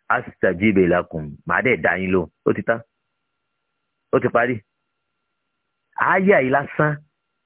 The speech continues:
gbogbo ìgbàgbọ́ òṣì tán gbé káàkiri yẹn, ẹ ti dàrú mọ́ wọn lọ. Àfẹn tí ó bá gba Kùránì gbọ́ ló kù. Allah ó là á mọ́lẹ̀ síbẹ̀ ni. "Ud'uni, èmi Olúwa yín ni kẹ́ ẹ pè, astajib lakum,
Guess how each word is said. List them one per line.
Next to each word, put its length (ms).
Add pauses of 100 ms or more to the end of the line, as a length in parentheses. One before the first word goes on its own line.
(160)
gbogbo 280
ìgbàgbọ́ 480
òṣì 320
tán 180
gbé 120
káàkiri 440
yẹn, 180 (120)
ẹ 140
ti 120
dàrú 260
mọ́ 140
wọn 100
lọ. 120 (1600)
Àfẹn 400
tí 80
ó 40
bá 100
gba 160
Kùránì 260
gbọ́ 140
ló 80
kù. 140 (640)
Allah 240
ó 80
là 120
á 40
mọ́lẹ̀ 260
síbẹ̀ 240
ni. 120 (680)
"Ud'uni, 680 (520)
èmi 240
Olúwa 380
yín 140
ni 80
kẹ́ 200
ẹ 40
pè, 180 (420)
astajib 600
lakum, 580